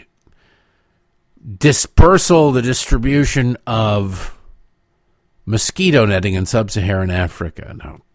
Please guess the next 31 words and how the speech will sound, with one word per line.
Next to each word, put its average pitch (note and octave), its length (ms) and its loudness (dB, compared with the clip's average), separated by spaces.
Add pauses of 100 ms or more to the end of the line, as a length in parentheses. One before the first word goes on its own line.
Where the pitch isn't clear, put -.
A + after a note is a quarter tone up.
(380)
just, - 480 -10 (840)
uh, - 60 -8
you F#2+ 100 -4
don't F#2 120 -2
have G2 200 -2
to - 100 -10
be F#2+ 260 2
a, F#2 120 -6
a F#2 140 -8
geography G2 880 -2
major F#2+ 400 -4
to F#2+ 100 -4
recognize F2+ 1160 -4 (100)
that G2 320 -2
the G2 60 -6
Middle G#2+ 340 0
East A2 340 -2
is F#2+ 220 -6
just - 380 -6
above G#2 400 0
Africa, G2 680 -2 (800)
and, G2+ 480 2
uh, F#2 320 0
sub-Saharan A2+ 1080 0
Africa G2+ 580 0
is F#2 180 -2
just F#2+ 420 -6
below G#2 380 -2
the F#2+ 120 -6
Middle G2+ 280 -2
East. G#2+ 440 0